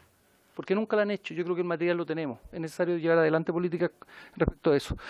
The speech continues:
Y lo último, ministra, eh, esta política comunicacional y estos temas, me encantaría también que, el, eh, que las regiones se conozcan, ¿ya? Está bien que vayamos a conocer, eh, eh, y,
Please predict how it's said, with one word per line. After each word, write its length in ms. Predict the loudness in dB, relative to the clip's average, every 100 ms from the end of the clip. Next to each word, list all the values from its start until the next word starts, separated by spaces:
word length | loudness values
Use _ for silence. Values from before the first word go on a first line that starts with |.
| -2
Y 100 | 2
lo 120 | 6 6
último, 380 | 4 4 4
ministra, 520 | 6 4 4 4 4 2 _ 0
eh, 800 | 4 6 6 6 6 6 4 2 -2 -20 -20 _
esta 220 | 4 6
política 400 | 4 4 4 4
comunicacional 760 | 6 4 4 4 4 6 6 6
y 120 | 4
estos 240 | 4 2 2
temas, 420 | 4 6 4 2
me 240 | -2 0 0
encantaría 480 | 2 -2 2 2 2
también 320 | 0 0 -2
que, 400 | 0 2 2 0
el, 420 | -4 -4 -8 -10 -14 -18 -8
eh, 520 | -4 0 2 2 0 -4 -20 -20 _
que 100 | 4
las 160 | 4
regiones 480 | 4 2 4 4 4
se 240 | 0 0 4
conozcan, 580 | 4 4 2 0 0 -8 _ -6
¿ya? 220 | -4 -4 -10 -14
Está 200 | 2 4
bien 260 | 6 4
que 180 | 2 0
vayamos 380 | 2 4 6 4
a 40 |
conocer, 540 | 4 0 2 4 6 4
eh, 100 | 4
eh, 640 | 4 4 4 2 2 -2
y, 260 | -2 -4 -4